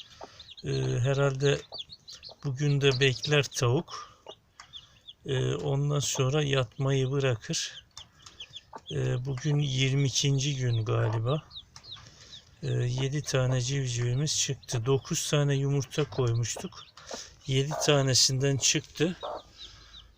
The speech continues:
Burası i-, ikinci kümesimiz. Tavuklarımız azalınca burayı kurku için ayırdık.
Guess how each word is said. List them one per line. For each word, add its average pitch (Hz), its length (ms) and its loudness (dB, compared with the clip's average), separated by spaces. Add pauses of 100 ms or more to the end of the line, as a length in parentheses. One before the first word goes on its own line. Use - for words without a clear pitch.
(220)
Burası 143 520 4 (2000)
i-, - 120 -12 (460)
ikinci 143 520 -2
kümesimiz. 131 1000 0
Tavuklarımız 139 840 2
azalınca 139 720 0
burayı 135 340 0
kurku - 520 -8
için 135 300 -6
ayırdık. 120 720 -2